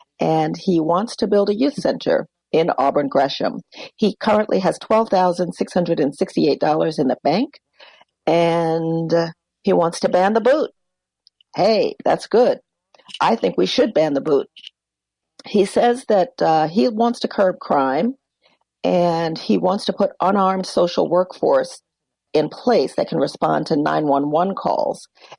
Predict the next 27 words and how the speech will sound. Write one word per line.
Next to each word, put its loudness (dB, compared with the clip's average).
And 0
he 2
also 2
wants -2
a 0
youth 0
intervention 0
team. -4
For 0
C -2
T 0
A, 2
he 0
described 0
the -4
C -2
T -2
A 2
as -2
a -2
homeless -2
shelter 0
and 0
a 2
mental -2
health -2
clinic. -4